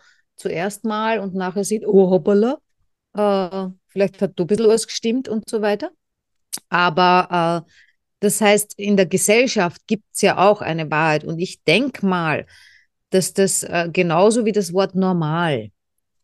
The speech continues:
äh, ich versuch, das Wort normal fast überhaupt nicht mehr zu verwenden,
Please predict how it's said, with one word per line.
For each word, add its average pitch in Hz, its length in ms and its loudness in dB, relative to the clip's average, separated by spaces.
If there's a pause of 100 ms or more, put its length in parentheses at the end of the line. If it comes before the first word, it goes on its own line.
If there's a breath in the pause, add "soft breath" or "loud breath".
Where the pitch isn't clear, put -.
(320)
äh, 160 440 0 (100)
ich 175 200 -10
versuch, - 380 -4
das 190 240 -4
Wort 190 200 0
normal 180 420 0
fast 214 280 -6
überhaupt 185 320 -4
nicht 196 140 -8
mehr 190 120 -8
zu - 100 -12
verwenden, 185 800 -4